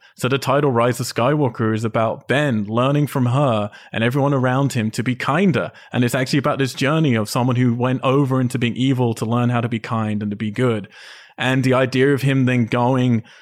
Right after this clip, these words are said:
back to the rebellion with her body. And, you know, obviously they're not gonna fully trust him yet. And him having to then know he's gotta start on this path of earning back people's trust and, like, trying to be kind.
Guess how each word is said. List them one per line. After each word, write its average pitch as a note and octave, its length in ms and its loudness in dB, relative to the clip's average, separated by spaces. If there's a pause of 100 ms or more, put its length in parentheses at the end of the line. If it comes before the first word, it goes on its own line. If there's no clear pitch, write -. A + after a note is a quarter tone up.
(380)
back D#3 300 -2
to D#3 120 -2
the C#3 100 2
rebellion B2 640 2
with A2 140 -2
her A#2+ 380 0 (120)
body. B2 440 -2 (400)
And, A#2 420 0
you C3+ 60 0
know, B2 80 0
obviously B2+ 520 0
they're A#2 120 0
not A2+ 200 2
gonna A2+ 160 -2
fully G#2+ 260 -2
trust - 380 -6
him C#3+ 140 0
yet. D#3+ 240 0
And A#2 160 0
him B2 160 2
having A#2+ 320 0
to B2+ 100 -2
then A#2 180 0
know A2 300 4
he's A2+ 220 -2
gotta A2 180 -2
start G#2+ 300 -2
on A2 80 -2
this G#2 100 -6
path G#2 300 -2
of G2+ 100 -8
earning G#2 320 -2
back G2+ 260 -6
people's F#2+ 300 -12
trust G2+ 400 -6
and, E2+ 140 -12
like, F2+ 180 -10
trying G2+ 220 -6
to G2+ 40 -6
be F#2+ 140 -12
kind. G#2 420 -10